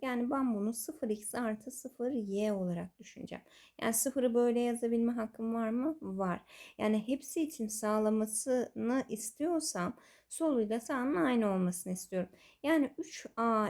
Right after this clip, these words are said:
eksi iki b artı bir eşittir sıfır. Artı bir'i karşıya attım. Eksi bir.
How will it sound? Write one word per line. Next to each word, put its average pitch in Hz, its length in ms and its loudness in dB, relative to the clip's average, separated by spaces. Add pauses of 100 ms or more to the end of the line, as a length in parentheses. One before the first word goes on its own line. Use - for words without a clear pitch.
(120)
eksi - 400 -4
iki 240 440 -8
b 226 340 2
artı 214 560 0
bir 208 420 2
eşittir 190 440 -8
sıfır. 214 560 -6 (420)
Artı 240 360 2
bir'i 233 180 4
karşıya 220 560 -4
attım. 277 400 -6 (180)
Eksi 196 420 -10
bir. 175 100 -8